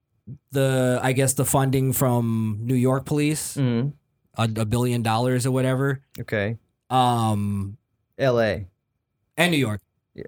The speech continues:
Speaker 2: okay.
Speaker 1: Yeah, maybe
Speaker 2: Yeah,
Speaker 1: the billion is
Speaker 2: yeah,
Speaker 1: for L A, I
Speaker 2: yeah.
Speaker 1: don't know. But yeah, they're, they're pulling, I guess that, that, to me, what it means is, in turn, I don't know if this is what they know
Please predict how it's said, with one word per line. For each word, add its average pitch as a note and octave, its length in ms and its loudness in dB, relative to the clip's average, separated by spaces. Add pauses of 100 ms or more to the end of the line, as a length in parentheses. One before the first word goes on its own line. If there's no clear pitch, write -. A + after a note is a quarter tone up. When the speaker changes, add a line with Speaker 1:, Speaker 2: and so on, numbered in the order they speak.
Speaker 2:
okay. G#2+ 440 -2
Speaker 1:
Yeah, A#2 180 -2
maybe E3+ 220 2
Speaker 2:
Yeah, F3+ 80 2
Speaker 1:
the - 40 0
billion D3+ 320 2
is B2 120 0
Speaker 2:
yeah, - 40 0
Speaker 1:
for B2+ 60 0
L A2+ 220 0
A, G#2 100 -2
I G2 40 -2
Speaker 2:
yeah. G2+ 140 0
Speaker 1:
don't G2 120 -2
know. F#2+ 220 -2 (100)
But G#2+ 140 -2
yeah, B2 200 2
they're, B2 360 0 (120)
they're B2 160 0
pulling, A#2+ 720 -2 (840)
I B2 120 0
guess C3+ 220 0
that, C3+ 260 2
that, B2 380 0
to G3 120 2
me, A3 240 2
what G#3 160 2
it F3+ 140 0
means E3+ 280 0
is, D3 300 0 (1200)
in F3 180 2
turn, F#3+ 300 0
I F#3+ 100 6
don't G#3+ 140 6
know G#3+ 140 4
if - 100 -4
this F#3 240 2
is F3+ 60 -2
what F#3 180 0
they F3 200 2
know F#3+ 280 2